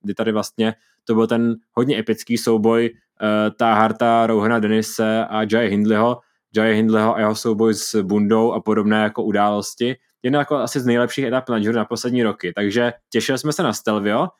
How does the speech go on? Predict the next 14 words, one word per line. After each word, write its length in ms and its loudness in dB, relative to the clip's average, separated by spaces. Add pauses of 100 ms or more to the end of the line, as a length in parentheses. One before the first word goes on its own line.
(640)
Nicméně, 800 0
eh, 540 -2 (120)
Mauro 340 0
Veni 260 0
se 440 -2
nám 260 -4
do 80 2
toho 180 -4
trošku 320 -4
hodil 260 2
vidle, 260 -2
trochu 280 -2
hodně, 300 0
protože 540 -2